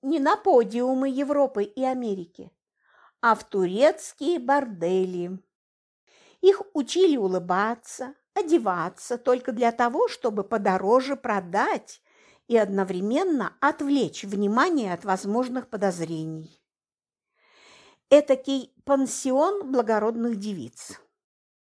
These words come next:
Причем, кроме привлекательной внешности, агентство интересовало также отсутствие родителей и других близких родственников, которые могли бы,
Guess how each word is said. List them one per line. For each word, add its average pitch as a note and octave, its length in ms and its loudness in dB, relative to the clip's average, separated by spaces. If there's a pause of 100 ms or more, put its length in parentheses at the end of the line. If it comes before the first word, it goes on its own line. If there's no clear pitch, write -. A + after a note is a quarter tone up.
(440)
Причем, C4 440 4
кроме C4+ 360 4
привлекательной B3 880 -2
внешности, B3 920 -6 (360)
агентство G#3+ 680 0
интересовало D4 880 2
также G#3+ 380 0
отсутствие A#3 880 -4
родителей G3+ 920 -4 (520)
и F#4+ 100 4
других D4+ 420 4
близких A3 540 -8
родственников, G#3+ 880 -6 (440)
которые B3+ 480 6
могли B3+ 440 2
бы, B3+ 280 -4